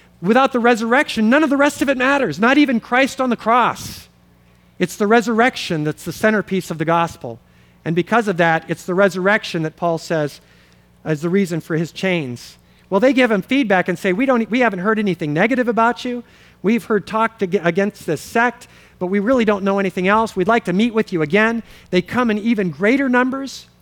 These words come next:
to this place he's staying. Now, mind you, there's, there's a guard there. Just, I don't know how many people, hundreds possibly,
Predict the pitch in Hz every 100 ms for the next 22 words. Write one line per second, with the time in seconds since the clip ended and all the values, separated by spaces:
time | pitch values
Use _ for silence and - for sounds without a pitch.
0 | _ 220 208 - - 233 - 185 - 196
1 | 220 233 165 175 180 202 214 196 160 -
2 | 151 156 143 147 185 190 202 214 208 -
3 | - - 202 - - _ - 269 220 165
4 | 233 269 180 208 156 139 269 254 160 -
5 | 180 202 180 139 123